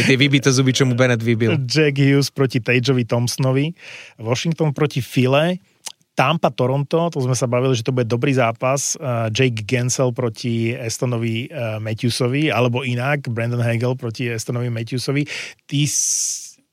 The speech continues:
Speaker 2: čo si myslíš o Matthewsovi? Lebo
Speaker 1: No, to je
Speaker 2: nemá-,
Speaker 1: dobrá otázka.
Speaker 2: nemal málo bodov,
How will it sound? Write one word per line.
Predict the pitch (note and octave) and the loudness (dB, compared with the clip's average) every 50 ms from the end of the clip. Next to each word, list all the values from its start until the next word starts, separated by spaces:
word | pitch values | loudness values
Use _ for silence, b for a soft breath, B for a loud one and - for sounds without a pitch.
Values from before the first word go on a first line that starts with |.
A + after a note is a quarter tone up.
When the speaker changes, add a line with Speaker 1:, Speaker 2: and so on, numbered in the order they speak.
| _ _ | _ _
Speaker 2:
čo | _ - G3+ | _ 0 0
si | A#3+ - - | 2 2 0
myslíš | E4 C#4+ - - F3 D3 - - | -2 -2 -2 -2 -2 -2 -2 -4
o | - D3 C3 B2 A#2+ A2+ A2+ - - _ _ _ _ _ _ _ _ _ | -4 -4 -2 -2 -2 -2 -4 -6 -10 _ _ _ _ _ _ _ _ _
Matthewsovi? | C3 A#2+ A#2 A#2 A2+ - C#3+ B2+ - - - - - - _ _ _ _ _ _ _ | -6 -4 -4 -2 0 0 0 0 -2 -4 -8 -10 -14 -16 _ _ _ _ _ _ _
Lebo | _ A#2+ A#2 A#2 A2 A#2+ A#2+ A#2 A#2 A2+ G#2+ b b b b b b b b b b b b | _ -4 -4 -2 0 2 2 4 2 2 0 b b b b b b b b b b b b
Speaker 1:
No, | - C#3 D3 | 2 2 2
to | D3 B2+ G#3 | 4 4 4
je | A3+ | 4
Speaker 2:
nemá-, | C#4 C#4+ | 4 4
Speaker 1:
dobrá | A3+ A3 C#3+ | 4 4 4
otázka. | D3 G#2 G#2 - - | 2 0 0 2 2
Speaker 2:
nemal | C#3 F#3 C4 D#4+ D#4+ C#4 G3+ C#3 - _ | 4 4 4 4 4 4 2 2 0 _
málo | _ - A#2+ A#2 A2 B2 F3 A3 A3 | _ -6 -4 0 2 2 2 2 2
bodov, | E3+ C3 A#2 G#2 - F#2 - - | 0 0 -2 -2 -4 -10 -12 -16